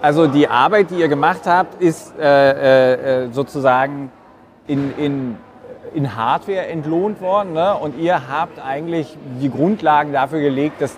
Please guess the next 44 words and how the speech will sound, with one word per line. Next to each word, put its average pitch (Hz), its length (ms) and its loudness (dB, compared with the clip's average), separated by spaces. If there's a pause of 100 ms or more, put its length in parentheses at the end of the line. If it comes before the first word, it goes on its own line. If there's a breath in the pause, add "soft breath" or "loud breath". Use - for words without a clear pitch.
(140)
die 147 100 -2
Leute, 160 480 2
also, 131 180 -4
ne, 156 140 0
aus 131 140 -2
dieser 139 300 -2
Sache, 156 280 -2
dass 139 160 -6
er 139 140 -4
verschiedene 170 420 -8
Startups, 151 540 -2
also 139 160 -6
ich 143 120 -6
verstehe 147 280 -4
das 147 160 0
so, 160 180 -2
wie 143 120 -4
er 143 100 0
das 143 140 0
sagt, 139 240 0
ne, 156 140 -2
dass 135 160 0
er 135 120 2
so 123 80 -4
eine 127 200 -4
Art 123 240 -8
eigenen 139 300 0
Inkubator 139 760 0
sich 131 160 -8
vorgestellt 143 600 0
hat, 139 180 2 (380 loud breath)
ähm, 123 440 2
der 127 220 4
als 113 140 -2
Community 151 640 -2
irgendwie 135 460 -2
neue 135 480 4
Firmen 143 420 -2
generiert. 131 480 0
Daraus 135 260 2
ist 139 120 -6
jetzt 143 160 -2
entstanden, 139 500 -6
dass 135 220 0